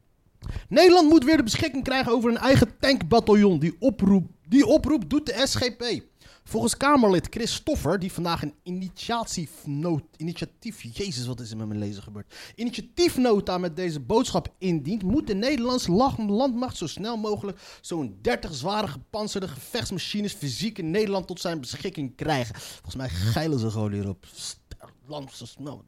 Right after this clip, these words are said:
dertig zware gepantserde gevechtsmachines.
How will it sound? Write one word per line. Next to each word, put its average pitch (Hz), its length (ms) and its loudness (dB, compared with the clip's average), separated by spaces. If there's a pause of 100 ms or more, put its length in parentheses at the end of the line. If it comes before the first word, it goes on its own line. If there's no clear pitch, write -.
(140)
dertig - 280 -8
zware 117 380 -4
gepantserde - 560 -4 (480)
gevechtsmachines. - 960 -2